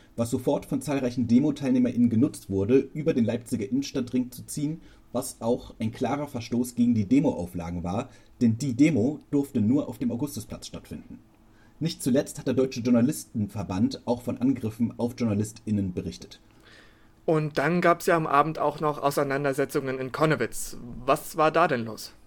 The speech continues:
Speaker 1: Am Abend gab es einen Angriff auf die Polizeistation in Connewitz. Es kam dabei zu Verletzten auf beiden Seiten. Auch Straßenbarrikaden wurden angezündet. Diese Gewalt hat Innenminister Wöller scharf verurteilt. Und das ist jetzt der Punkt, wo er stark in die Kritik kommt.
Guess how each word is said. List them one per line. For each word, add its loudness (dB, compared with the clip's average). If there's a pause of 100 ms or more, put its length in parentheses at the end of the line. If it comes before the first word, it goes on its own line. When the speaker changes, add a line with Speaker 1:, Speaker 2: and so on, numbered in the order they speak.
(760)
Speaker 1:
Am 2
Abend 0
gab 0
es 2
einen -2
Angriff 0
auf -8
die -4
Polizeistation -2
in -2
Connewitz. -6 (280)
Es -8
kam 0
dabei 4
zu -10
Verletzten -2
auf -10
beiden 0
Seiten. 0 (120)
Auch 2
Straßenbarrikaden -2
wurden 2
angezündet. 0 (640)
Diese 4
Gewalt 2
hat -6
Innenminister 2
Wöller 0
scharf -4
verurteilt. -10 (320)
Und -2
das -2
ist -8
jetzt -4
der 0
Punkt, -2
wo 4
er -6
stark -6
in -2
die -2
Kritik -6
kommt. -10